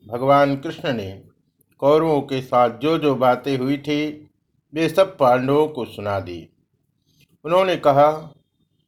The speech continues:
हस्तिनापुर में जाकर मैंने कौरवों की सभा में दुर्योधन से बिल्कुल सच्ची, हितकारी और दोनों पक्षों का कल्याण करने वाली बातें कही,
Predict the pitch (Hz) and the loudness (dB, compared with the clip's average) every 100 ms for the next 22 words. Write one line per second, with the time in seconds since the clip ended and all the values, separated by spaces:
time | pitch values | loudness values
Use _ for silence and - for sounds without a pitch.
0 | _ 156 156 185 185 196 190 175 160 143 | _ -6 -6 -2 2 2 2 -2 -2 2
1 | 147 156 151 139 139 135 131 135 131 143 | 4 4 0 0 0 0 -4 0 0 0
2 | 160 160 135 117 123 123 147 131 98 101 | -4 -4 -8 -6 -4 0 0 0 -6 -12
3 | - _ _ _ _ 123 127 151 156 156 | -18 _ _ _ _ -8 0 2 4 4
4 | 151 180 165 165 143 117 151 151 175 170 | 2 -2 -4 -4 -4 -4 -6 -4 -6 -6
5 | - 139 139 - 165 143 135 - 131 131 | -6 -8 -8 -6 -4 -4 -6 -4 0 0
6 | 143 147 - 120 110 107 143 165 180 151 | 0 -4 -6 -6 -6 -2 -2 -2 -2 -4
7 | 139 - 139 135 131 123 110 123 139 139 | -6 -8 -6 -4 -4 -6 -6 -2 -2 -4
8 | 127 117 117 110 110 101 98 98 123 - | -8 -6 -4 -4 -4 -8 -8 -8 -10 -12
9 | 90 85 - | -12 -14 -18